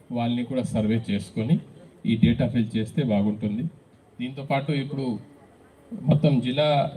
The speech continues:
రివ్యూ చేసినప్పుడు మన జిల్లాలో almost లక్ష పైన హౌసెస్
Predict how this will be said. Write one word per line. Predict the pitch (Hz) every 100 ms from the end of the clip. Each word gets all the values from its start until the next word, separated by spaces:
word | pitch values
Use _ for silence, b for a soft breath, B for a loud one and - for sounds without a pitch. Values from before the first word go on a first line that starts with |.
| 117
రివ్యూ | 123 143
చేసినప్పుడు | 143 135 160 139 123 139 123 104 - - 170 - - - - - - - - - - 143 143 - 165 190 - - - - 120
మన | 123
జిల్లాలో | 123 123 139 139 139 156 123
almost | 127 143 151 - 120
లక్ష | 113 101 156
పైన | 123 143 127 113 - -
హౌసెస్ | 117 123 - 147